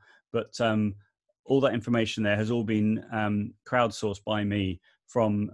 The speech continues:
uh, language teachers in the community that have, uh, shared their ideas. So that's very much appreciated, um, that I can then share that with you,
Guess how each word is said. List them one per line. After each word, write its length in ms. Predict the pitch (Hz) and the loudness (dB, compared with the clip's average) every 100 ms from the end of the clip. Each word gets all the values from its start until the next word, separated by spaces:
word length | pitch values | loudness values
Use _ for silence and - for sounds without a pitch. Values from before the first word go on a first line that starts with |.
| - | -6
uh, 100 | 104 | -2
language 320 | 104 104 95 | -2 -2 -4
teachers 320 | 107 101 95 | -8 -8 -6
in 80 | 101 | -4
the 60 | 92 | -4
community 720 | - 95 90 - 90 87 87 | -4 -6 -6 -8 -8 -8 -8
that 220 | 107 - - | -10 -10 -8
have, 240 | 101 90 | -8 -4
uh, 100 | 95 | -6
shared 280 | - 107 92 | -4 -4 -4
their 120 | 92 | -4
ideas. 440 | 90 98 92 90 | -4 -4 -6 -8
So 120 | - 87 | -8 -6
that's 200 | 98 - | -6 -4
very 160 | 117 | -2
much 220 | 107 - 104 | -2 -4 -8
appreciated, 720 | 107 101 - 92 90 92 87 _ _ _ _ _ | -6 -6 -4 -6 -6 -12 -12 _ _ _ _ _
um, 420 | 98 98 95 98 - | -8 -4 -4 -6 -6
that 200 | 98 101 107 | -6 -6 -8
I 100 | 98 | -6
can 140 | 98 | -6
then 120 | 98 | -6
share 220 | - 98 | -4 -2
that 140 | 92 92 | -2 -4
with 180 | 98 87 | -8 -8
you, 320 | 85 87 | -10 -10